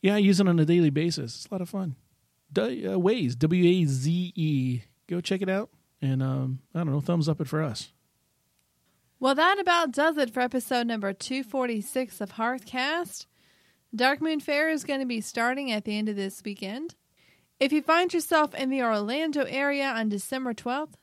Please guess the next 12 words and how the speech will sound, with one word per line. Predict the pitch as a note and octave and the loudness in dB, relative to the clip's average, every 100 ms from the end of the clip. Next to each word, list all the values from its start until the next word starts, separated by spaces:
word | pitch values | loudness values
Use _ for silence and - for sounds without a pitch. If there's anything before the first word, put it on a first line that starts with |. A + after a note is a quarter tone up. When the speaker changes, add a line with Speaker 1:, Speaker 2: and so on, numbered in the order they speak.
| - | -8
Speaker 2:
then | A3+ | -8
come | G#3+ C4+ D#4+ | -6 -4 -2
hang | E4+ D#4+ | -2 -2
out | D4 D#4+ | -2 -2
with | A#3 | -2
us | D4 D#4 A#3+ C4 - | 0 0 0 -4 -8
at | G#3+ | -6
the | G#3 | -4
Orlando | G3+ G3 A3+ B3 | -4 -4 -2 -2
WoW | A3 G3 G3 | -2 -4 -4
Meetup | G3 B3 A3 - | -6 -6 -8 -8
Group. | G3 F#3 | -10 -12